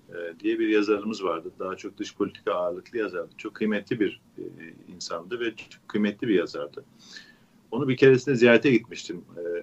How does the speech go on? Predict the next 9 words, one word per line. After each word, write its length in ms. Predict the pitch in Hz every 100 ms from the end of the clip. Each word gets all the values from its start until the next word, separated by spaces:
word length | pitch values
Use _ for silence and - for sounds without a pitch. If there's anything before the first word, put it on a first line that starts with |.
| - - - - -
hasta, 480 | 101 - - 117 -
hastaydı, 600 | - 95 - 117 95 80
e, 340 | 73 78 80
son 280 | 76 90 90
dönemlerde. 600 | 85 85 85 85 82 87 - _ - - _ _ _ _
Eskişehir'de, 840 | 123 123 - - 135 127 123 110 - _
e, 40 | 87
yaşıyordu. 720 | 87 90 87 104 98 117 160
Türkiye'yi, 640 | - 131 127 117 143 147